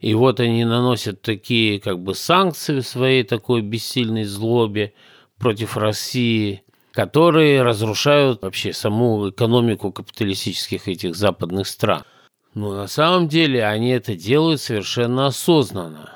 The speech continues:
Они именно сейчас окончательно разрушают экономику, вот эту капиталистическую, западных стран, ну и вообще всего мира. Потому что у них задача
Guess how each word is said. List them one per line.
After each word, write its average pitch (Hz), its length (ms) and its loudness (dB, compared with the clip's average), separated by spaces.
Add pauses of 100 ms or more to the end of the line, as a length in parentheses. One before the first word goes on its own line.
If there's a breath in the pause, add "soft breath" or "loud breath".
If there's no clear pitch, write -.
(100)
Они 113 420 -2
именно 143 760 2
сейчас 143 680 -2
окончательно 127 840 -2
разрушают 110 760 0
экономику, 101 920 0
вот 87 240 -6
эту 90 220 -6
капиталистическую, - 1200 -6
западных 113 540 -2
стран, 143 440 -4
ну 107 240 -2
и 120 100 0
вообще 127 320 0
всего 127 360 -2
мира. 131 420 -2 (500 soft breath)
Потому 107 280 -2
что 117 120 -2
у 117 40 2
них 110 160 0
задача 139 640 0